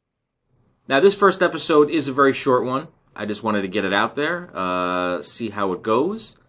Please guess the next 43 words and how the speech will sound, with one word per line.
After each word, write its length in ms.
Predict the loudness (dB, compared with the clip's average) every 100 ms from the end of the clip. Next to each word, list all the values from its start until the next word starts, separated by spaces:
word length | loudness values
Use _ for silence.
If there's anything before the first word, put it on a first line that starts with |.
| _ _ _ _
But, 280 | 2 2 0 _
uh, 240 | -2 0 0 0
if 180 | -2
you 60 | -2
can 280 | -2 0 0
comment 400 | 2 4 4 2
on 160 | 0 2
this, 180 | -2
again, 220 | -2 0 2
I'm 160 | 2
new 120 | 2
to 80 | 0
this. 280 | 0 -2 -2
I'm 100 | -2
not 140 | -2
even 160 | -2 -6
sure 180 | -4 -4
if 100 | -4
you 80 | -8
can 260 | -8 -8
comment. 500 | -6 -6 -6 -12 -16 _ _ _ _ _ _ _ _ _ _ _ 0
But 120 | 4
I 60 |
want 200 | 6 4
to 60 | 4
know 180 | 4 6
what 160 | 4
you 100 | 2
think. 380 | -4 -6 -10 -20 _ _ _ _ _ _ _ _
What 160 | 2 4
would 160 | 4
you 140 | 4 2
have 120 | 4
done 160 | 2 2
in 80 |
that 160 | 2 0
situation? 640 | -4 -4 0 0 -4 -12 -20 _ _ _ _ _ _ _ _ _ _ _ -2
How 140 | 0
would 160 | 0 2
you 80 |
have 140 | 0 0
handled 360 | -4 -2 -4
it? 200 | -6 -8